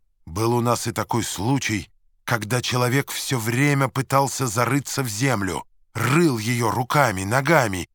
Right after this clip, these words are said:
и даже грыз. Конечно, многие симулируют такие припадки, но уже самая попытка симуляции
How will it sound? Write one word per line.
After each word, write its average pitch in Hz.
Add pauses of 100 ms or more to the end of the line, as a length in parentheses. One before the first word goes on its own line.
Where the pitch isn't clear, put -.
(120)
и 127
даже 143
грыз. 151 (380)
Конечно, 101
многие 104
симулируют 110
такие 101
припадки, 98 (460)
но 120
уже 117
самая 131
попытка -
симуляции 117